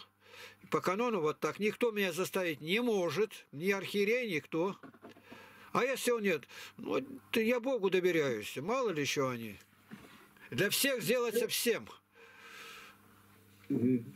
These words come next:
Speaker 2: Но вы будете, со-, допустим, сообщать епископу о том, что вот такое произошло?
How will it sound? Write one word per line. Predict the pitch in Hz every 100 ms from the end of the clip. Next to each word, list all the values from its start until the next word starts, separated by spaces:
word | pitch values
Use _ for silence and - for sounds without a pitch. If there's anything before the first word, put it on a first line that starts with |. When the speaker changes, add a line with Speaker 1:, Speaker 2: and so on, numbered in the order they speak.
| - -
Speaker 2:
Но | 208 214 - 180
вы | 247
будете, | 214 285 285 254
со-, | 214 233 - 160
допустим, | 160 196 226 196 156
сообщать | 202 202 - 196 185
епископу | 185 247 214 190 160 170
о |
том, | 160 208
что | - 170 165 139
вот | 127 156 -
такое | 170 185 147
произошло? | 156 156 160 156 120